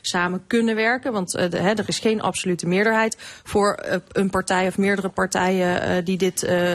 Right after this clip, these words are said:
de, die deze punten nastreven. Dus dan, ja, ik probeer me dan ook af te vragen, al die kiezers, hè, van de P V V die misschien, eh, niet heel specifiek op één of twee punten, maar toch wel voor een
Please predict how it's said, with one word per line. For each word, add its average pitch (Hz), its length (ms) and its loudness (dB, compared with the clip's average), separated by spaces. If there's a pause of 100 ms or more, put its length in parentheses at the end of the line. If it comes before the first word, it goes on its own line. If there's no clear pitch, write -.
(220)
de, 117 180 -4
die - 160 -4
deze 185 280 2
punten 185 300 0
nastreven. 180 640 0 (480)
Dus 208 160 2
dan, 202 260 2
ja, 214 180 2
ik - 120 -6
probeer 220 300 0
me 226 60 0
dan 196 120 0
ook 208 140 0
af 196 180 0
te 202 100 -4
vragen, 196 360 0
al 240 160 2
die 220 120 -2
kiezers, 214 380 0
hè, 233 200 2
van 202 160 -2
de 196 80 0
P 196 100 -4
V 185 280 0
V 196 200 2
die 180 120 -2
misschien, 190 440 0 (500)
eh, 175 240 0
niet 196 240 0
heel 202 180 0
specifiek 190 540 -2
op 185 100 -4
één 190 180 2
of 180 80 -4
twee 185 180 0
punten, 214 300 0
maar 180 120 0
toch 240 200 0
wel 190 220 2
voor 190 260 -2
een 185 140 -4